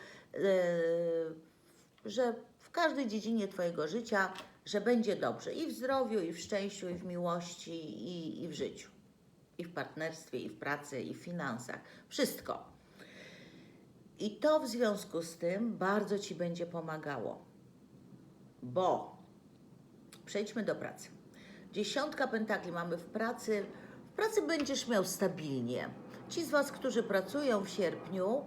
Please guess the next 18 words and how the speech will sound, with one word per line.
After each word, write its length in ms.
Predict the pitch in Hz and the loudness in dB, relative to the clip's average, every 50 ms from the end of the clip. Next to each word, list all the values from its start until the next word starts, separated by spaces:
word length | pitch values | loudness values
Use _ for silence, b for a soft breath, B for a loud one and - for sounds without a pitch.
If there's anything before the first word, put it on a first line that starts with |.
| B B B B B B B B B - - | B B B B B B B B B -8 -2
to, 500 | - 302 311 302 277 277 269 - - - | 2 4 6 6 6 6 4 4 6 6
e, 40 | 233 247 240 233 233 233 226 226 226 226 233 254 | 6 6 6 4 4 4 2 2 2 2 2 2
ja 160 | 285 339 339 311 | 2 2 2 2
tu 180 | - 285 247 | 2 0 0
widzę 280 | 208 254 233 208 220 214 | 0 0 0 2 2 2
pełną 400 | - - 240 226 208 208 196 185 | 4 4 2 4 4 2 2 0
stabilność, 800 | - - 196 170 175 226 269 285 269 240 233 220 - - - - | 0 0 0 0 0 -2 0 0 2 2 2 2 0 -2 -2 2
nie 140 | 220 220 202 | 4 4 4
będzie 600 | 208 196 185 180 180 - 190 185 170 156 160 156 | 4 2 2 2 0 0 2 2 4 4 4 4
jakichś 440 | 160 165 156 - 165 165 - - | 2 2 2 0 -4 -6 -6 -4
niespodzianek, 920 | 160 170 160 - - - 156 160 165 226 247 262 247 233 208 190 180 - 180 | -4 -4 -4 -4 -2 -4 -2 -2 2 2 2 4 4 4 4 2 2 0 0
e, 260 | 185 175 170 170 170 | 2 2 2 2 2
nie 160 | 180 185 180 | 2 0 0
będzie 320 | - - 175 170 170 170 175 | 0 0 0 0 0 0 2
jakichś 320 | 156 151 147 - 156 151 | 0 0 0 -2 -6 -6
zgrzytów, 840 | - - 165 - 175 175 170 202 247 - - 220 196 196 - - | -6 -8 -6 -6 -4 -2 0 0 0 2 4 2 2 2 0 -4
nie 160 | 185 185 180 170 | -4 -2 -2 0
będzie, 720 | - - 170 165 170 170 170 170 170 170 165 160 156 156 | 0 0 0 0 0 0 -2 0 2 2 4 4 2 0